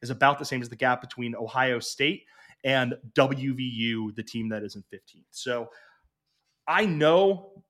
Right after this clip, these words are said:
they want to have, you know, they don't want to sell out too hard against this or too hard against that, blah, blah, blah, blah, blah. Uh, I think Schmitz is going to go out there and give, uh, their quarterback as much help as they possibly can with pre-snap stuff.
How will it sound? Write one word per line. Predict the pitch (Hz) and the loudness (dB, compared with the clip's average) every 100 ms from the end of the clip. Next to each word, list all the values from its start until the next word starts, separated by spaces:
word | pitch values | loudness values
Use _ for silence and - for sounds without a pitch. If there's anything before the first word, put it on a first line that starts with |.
| - | -6
they | 131 156 | 4 6
want | 143 151 156 | 6 2 2
to | - | -6
have, | 131 135 135 131 127 127 _ | -2 2 2 2 0 -6 _
you | 156 | -4
know, | 139 107 | -2 0
they | 127 | 0
don't | 143 160 | 2 4
want | 143 | 2
to | |
sell | 139 151 143 | 2 2 4
out | 131 131 | 2 0
too | - 139 | -8 -4
hard | 135 131 | -2 -2
against | 123 - | -6 -4
this | 180 175 | -4 -4
or | 123 | -8
too | 135 | 2
hard | 135 127 | 2 2
against | 123 - | -2 4
that, | 156 131 | 4 4
blah, | 131 139 | 4 4
blah, | 135 | 2
blah, | 127 123 | 0 0
blah, | 120 | -2
blah. | 104 147 160 160 - - - - | -2 0 2 0 -6 -18 -18 -4
Uh, | 127 123 117 117 117 - _ _ | 4 4 6 2 -2 -10 _ _
I | - | -4
think | 127 151 | -4 -4
Schmitz | - 143 156 156 | -4 -2 -2 -2
is | |
going | 135 143 139 | -4 -2 -2
to | |
go | 123 135 | -2 -2
out | 127 127 127 | 2 0 0
there | 135 127 127 127 | 2 4 2 0
and | 117 110 | -10 -8
give, | 123 120 120 110 _ - _ | -4 -2 -2 -6 _ -20 _
uh, | 120 117 | -2 -2
their | 113 | -2
quarterback | 131 123 117 113 | -2 0 0 -4
as | 107 | -8
much | 110 104 143 - | -8 -2 0 0
help | 131 131 - | 2 2 0
as | 117 | -8
they | 113 | -8
possibly | - 135 131 120 | 0 -2 -2 -12
can | 117 127 120 | -10 -8 -8
with | 107 _ _ | -8 _ _
pre-snap | 120 135 - 170 165 | -14 -12 -6 -4 -4
stuff. | 170 - 185 | -6 -6 -6